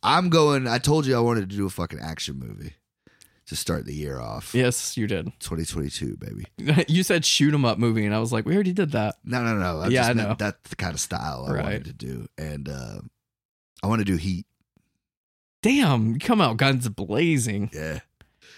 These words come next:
Speaker 2: So we're doing fucking Heat.
Speaker 1: We're not fucking around.
Speaker 2: I see that.
Speaker 1: Twenty twenty-two is all business, baby.
Speaker 2: Right. Heat. Oh my God.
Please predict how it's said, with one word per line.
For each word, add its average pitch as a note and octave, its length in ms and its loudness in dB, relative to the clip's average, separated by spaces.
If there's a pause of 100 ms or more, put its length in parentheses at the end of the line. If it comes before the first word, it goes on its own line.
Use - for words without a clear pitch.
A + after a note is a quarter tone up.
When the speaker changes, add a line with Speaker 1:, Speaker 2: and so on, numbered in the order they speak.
(180)
Speaker 2:
So A2+ 140 -2
we're C3 100 4
doing C#3+ 160 4
fucking C3 320 -2
Heat. E3 180 2
Speaker 1:
We're C3 80 2
not G#2+ 140 0
fucking - 320 -2
around. D#2 520 -6
Speaker 2:
I C#3 120 4
see - 380 2
that. G2+ 180 0
Speaker 1:
Twenty G#2 160 2
twenty-two G#2+ 420 0
is F#2+ 120 -2
all E2+ 120 0
business, D#2 460 -6
baby. - 220 -6
Speaker 2:
Right. B2+ 440 0
Heat. C3+ 460 -2
Oh D3+ 160 4
my A#2 180 4
God. A2 460 2